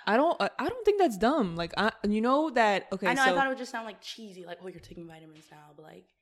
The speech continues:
Speaker 1: No, I don't think it's cheesy, but you know what's crazy is I was listening and watching this podcast, the last podcast when it came out, and you were like, "Oh, a mindful habit," and I'm thinking, like, spiritual.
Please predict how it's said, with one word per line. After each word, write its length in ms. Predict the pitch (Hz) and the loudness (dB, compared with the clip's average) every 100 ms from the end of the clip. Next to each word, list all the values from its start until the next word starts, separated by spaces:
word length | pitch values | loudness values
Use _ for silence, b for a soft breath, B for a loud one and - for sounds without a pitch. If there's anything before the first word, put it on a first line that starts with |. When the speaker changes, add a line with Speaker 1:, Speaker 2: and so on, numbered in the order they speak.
| - | -8
Speaker 1:
No, 420 | 349 453 359 185 | -2 0 2 2
I 100 | 160 | 2
don't 140 | 294 214 | 0 2
think 120 | 359 | 2
it's 140 | 233 - | 2 -2
cheesy, 400 | 196 190 214 233 | -2 2 2 4
but 320 | 196 190 180 | 6 6 4
you 140 | 185 | 0
know 340 | 214 240 269 233 | 2 2 0 -2
what's 180 | 190 196 | -2 -2
crazy 460 | - 190 185 156 151 | 0 0 0 0 -8
is 360 | - 170 160 - | -4 -4 -4 -2
I 60 | 185 | 0
was 240 | 262 202 | 0 2
listening 480 | 196 208 190 180 175 | 2 2 -2 -6 -6
and 100 | 165 | -6
watching 400 | 165 175 196 175 | -4 -4 -4 -8
this 140 | 156 | -10
podcast, 480 | - 160 160 160 147 | -4 -4 -2 -6 -6
the 100 | 180 | -6
last 340 | 170 180 185 - | -2 0 0 -2
podcast 420 | 156 - 156 - | -4 -4 -6 -4
when 80 | 165 | -8
it 80 | 156 | -6
came 240 | 175 165 | -8 -6
out, 240 | 170 156 - B B B - | -6 -6 -10 B B B -2
and 440 | 202 196 190 185 - | 0 2 2 -2 -4
you 160 | 185 240 | -2 4
were 140 | 254 | 4
like, 320 | 220 185 185 - | 4 2 -2 -2
"Oh, 260 | 247 233 | 2 2
a 80 | 190 | 2
mindful 340 | 190 208 208 196 | 0 -2 -2 -4
habit," 380 | 196 202 190 | -2 -2 -2
and 80 | 175 | -2
I'm 100 | 196 | -4
thinking, 400 | 202 214 190 180 | -2 -2 -2 -6
like, 180 | 170 156 | -8 -10
spiritual. 800 | - - 175 170 - 139 160 | -12 -6 -4 -4 -6 -8 -8